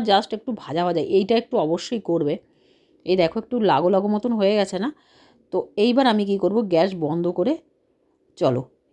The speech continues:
এইবার ভাপার জন্য রেডি করি। এই এখানে, এখানে একটা মিডিয়াম সাইজের টিফিন বক্স নিয়েছি। এবার টিফিন বক্সটা যেহেতু যত ছোট হবে না তত তাড়াতাড়ি স্টিম মানে সেদ্ধ হবে, তো আমি একটা মিডিয়াম সাইজের নিয়ে নিয়েছি,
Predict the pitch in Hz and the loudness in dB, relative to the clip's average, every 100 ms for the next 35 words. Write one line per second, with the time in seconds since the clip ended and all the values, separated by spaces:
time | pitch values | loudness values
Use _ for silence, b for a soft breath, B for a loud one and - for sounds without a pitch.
0 | - 196 196 220 170 139 165 175 196 311 | -4 0 2 0 -2 -6 -4 -2 0 2
1 | 190 147 135 - 117 82 _ _ _ _ | 2 2 -4 -10 -14 -14 _ _ _ _
2 | _ _ _ _ _ _ _ - 226 254 | _ _ _ _ _ _ _ -4 -2 -2
3 | - - 233 233 233 226 214 226 165 170 | -6 -2 0 0 0 0 2 2 2 0
4 | 202 214 233 170 160 190 196 202 165 151 | 0 -2 -2 -4 -6 -2 -2 -2 -4 -2
5 | 185 208 - 190 214 226 - 240 185 170 | -2 -2 -4 -4 -2 -2 -2 -2 0 0
6 | 226 185 - 240 - 160 220 214 165 170 | -2 -4 -6 -10 -10 -4 -2 0 0 -4
7 | b b b b b b _ _ 196 185 | b b b b b b _ _ -2 0
8 | - 330 247 - 175 240 247 254 - 208 | 2 2 0 -4 -4 2 2 2 -2 -14
9 | - - 214 196 196 208 - 262 190 226 | -12 -6 0 0 0 0 2 2 4 0
10 | 185 151 139 b b b - 220 226 277 | 0 -4 -10 b b b 0 0 0 0
11 | 226 202 233 254 262 240 254 220 208 190 | 0 2 4 2 2 2 2 2 0 0
12 | 196 | -2